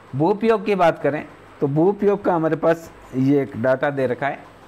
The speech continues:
राजस्थान में कुल, अगर हम अठारह उन्नीस का डेटा हमारे पास अवेलेबल है,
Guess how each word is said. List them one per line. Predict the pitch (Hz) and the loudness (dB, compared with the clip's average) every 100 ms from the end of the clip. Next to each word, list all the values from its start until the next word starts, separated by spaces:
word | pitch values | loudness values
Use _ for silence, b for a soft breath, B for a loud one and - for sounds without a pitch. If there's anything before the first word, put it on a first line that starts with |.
| - - - - - - - - - - - - - | -20 -20 -20 -20 -20 -20 -20 -20 -20 -20 -20 -20 -4
राजस्थान | 135 147 170 170 196 | 0 0 0 -2 -2
में | 202 208 | -2 -4
कुल, | 208 - 220 240 208 - | -6 -2 0 0 -6 -2
अगर | 165 170 | 0 0
हम | 170 156 | 0 -2
अठारह | 143 170 208 | -2 0 2
उन्नीस | 190 180 175 | 2 -2 0
का | 160 | 2
डेटा | 147 147 139 | 2 2 0
हमारे | 131 131 | 0 -2
पास | 139 139 | -2 -2
अवेलेबल | 127 123 120 117 127 | 0 0 -2 0 -2
है, | 165 | -2